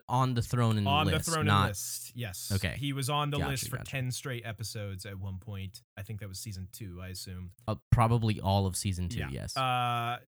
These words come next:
Speaker 2: Tywin nearly caught him. Tywin has a streak of nine straight times on the list. Uh,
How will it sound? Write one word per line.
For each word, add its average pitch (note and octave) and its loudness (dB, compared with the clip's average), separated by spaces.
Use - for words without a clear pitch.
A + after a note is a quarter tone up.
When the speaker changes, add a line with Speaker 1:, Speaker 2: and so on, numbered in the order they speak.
Speaker 2:
Tywin D3 2
nearly D3+ 0
caught B2+ -2
him. A2 -4
Tywin A2 -4
has G2+ -6
a G2 -10
streak F#2+ -10
of F#2 -12
nine F#2 -8
straight F2+ -12
times D#2+ -16
on D#2 -16
the C#2 -20
list. - -14
Uh, - -12